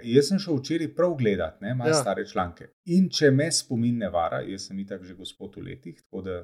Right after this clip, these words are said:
Speaker 1: se poslušalstvu opravičujem, če bom falil, on je bil štirikrat pravnomočno obsojen pogojno. Potem
Speaker 2: Ja.
Speaker 1: se je pa, potem se je pa za cirka eno leto moral usesti,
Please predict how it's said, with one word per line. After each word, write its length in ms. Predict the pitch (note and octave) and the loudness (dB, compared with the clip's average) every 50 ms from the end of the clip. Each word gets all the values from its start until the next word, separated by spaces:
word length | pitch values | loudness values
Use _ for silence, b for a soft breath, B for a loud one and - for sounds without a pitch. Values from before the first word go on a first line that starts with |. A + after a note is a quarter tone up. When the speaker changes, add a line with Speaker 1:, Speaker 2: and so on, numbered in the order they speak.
| - - _ | -12 -16 _
Speaker 1:
se 200 | _ - - A2 | _ -8 -6 -4
poslušalstvu 680 | - - G#2+ - A2 G2+ - A2+ G#2+ A2 G#2+ - A#2 | -4 -4 -4 -4 -6 0 6 6 8 8 6 4 0
opravičujem, 520 | G#2 - G#2+ G2+ G2 G2 - A2+ A2+ G#2+ G2 | -2 0 -2 -4 -4 -4 -4 -4 -6 -6 -6
če 120 | - G#2 | -6 -6
bom 160 | G2 G2+ F#2+ | -6 -6 -6
falil, 280 | - - G#2 C3+ F3 B B B B B B B B | -6 -2 -2 -2 -2 B B B B B B B B
on 160 | - D3 F3+ | 8 10 10
je 60 | A3 | 12
bil 160 | G#3+ G3+ F#3 C3+ | 10 10 8 8
štirikrat 680 | - - - - A3 A3 A3 G#3+ - - C3 A#2 - - | 6 4 0 2 4 4 4 4 6 6 6 6 6 4
pravnomočno 680 | - B2+ B2 A#2+ A#2+ A2+ A2 A2+ B2+ B2+ - F#3 F3+ | 0 2 2 2 2 2 2 2 0 0 -2 -6 -6
obsojen 460 | - - - - C3+ C3 C#3+ D#3 D3 | -6 -6 -2 0 2 2 2 0 -2
pogojno. 600 | - - C#3+ B2+ A#2 A#2+ A#2 G#2+ F#2+ E2+ D#2 D2 D2 - _ _ _ _ _ _ _ _ _ _ _ _ _ _ _ _ _ _ _ _ _ _ _ _ _ - | -2 -2 -2 0 2 4 4 4 2 2 -2 -8 -12 -18 _ _ _ _ _ _ _ _ _ _ _ _ _ _ _ _ _ _ _ _ _ _ _ _ _ 0
Potem 180 | C3 B2 D#3+ F3+ | 6 8 10 10
Speaker 2:
Ja. 80 | G3+ | 10
Speaker 1:
se 120 | G3 G3+ G3 | 10 8 4
je 60 | F#3 | 4
pa, 280 | - F3+ D#3+ - - | 6 8 8 6 6
potem 300 | - - C3 B2+ D3 E3+ | 2 -2 0 2 2 2
se 120 | E3+ - F#3+ | 4 2 0
je 60 | F3+ | 0
pa 160 | - F3 D#3 | 2 2 2
za 180 | C3+ B2 C#3 B2+ | 4 4 2 2
cirka 360 | C3+ - D#3 E3 E3+ - E3+ | 2 0 -2 -2 0 2 4
eno 240 | D3 B2 B2+ C#3 D3 | 4 4 4 2 2
leto 320 | C#3 A#2+ A2+ A2 - C3+ A#2+ | 2 2 2 0 0 -2 -2
moral 260 | A2+ A#2 A2+ A2+ A2 | -2 0 0 0 0
usesti, 520 | G#2 G2+ - G#2+ F#2 - - - - - | 0 0 -2 -4 -4 -4 -6 -6 -8 -12